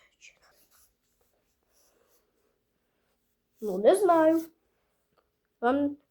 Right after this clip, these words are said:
мене такого списку немає. Ну, добре, коли Назар Котет закінчить співати пісню Грова Гарден, і то буде вже йти ви. Добре?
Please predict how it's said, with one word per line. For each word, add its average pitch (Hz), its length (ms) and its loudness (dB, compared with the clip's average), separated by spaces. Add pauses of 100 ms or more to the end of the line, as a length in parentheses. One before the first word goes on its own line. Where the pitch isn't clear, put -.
мене 320 380 2
такого 294 320 -2
списку 302 500 -8
немає. 226 560 -2
Ну, 247 120 0
добре, 254 340 2
коли 269 440 -2 (680)
Назар 285 340 4
Котет 294 360 2
закінчить 285 680 -2 (1400)
співати 277 560 0
пісню 269 380 0
Грова 262 260 2
Гарден, 302 580 2
і 277 340 -2 (300)
то 247 440 0 (800)
буде 240 360 4
вже 226 240 -4
йти 202 320 -6 (840)
ви. 185 200 -8 (320)
Добре? 285 380 0